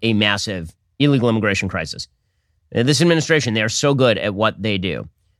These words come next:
I mean, meanwhile, speaking of an administration that's amazing at what they do, Janet Yellen,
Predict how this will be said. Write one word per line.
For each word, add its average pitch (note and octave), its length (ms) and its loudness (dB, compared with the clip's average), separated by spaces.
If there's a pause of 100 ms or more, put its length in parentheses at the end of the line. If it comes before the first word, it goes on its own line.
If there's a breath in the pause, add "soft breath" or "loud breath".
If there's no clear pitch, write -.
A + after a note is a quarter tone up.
I A#2 80 0
mean, D3 80 6
meanwhile, F#3 240 2
speaking F3 260 -2
of C#3 60 -2
an C#3 80 0
administration C3 500 0
that's A#2+ 140 -2
amazing A#2+ 260 2
at A2+ 40 -2
what G#2+ 120 -2
they G#2+ 80 -2
do, B2 160 -2 (460)
Janet F3 240 2
Yellen, D#3+ 320 -2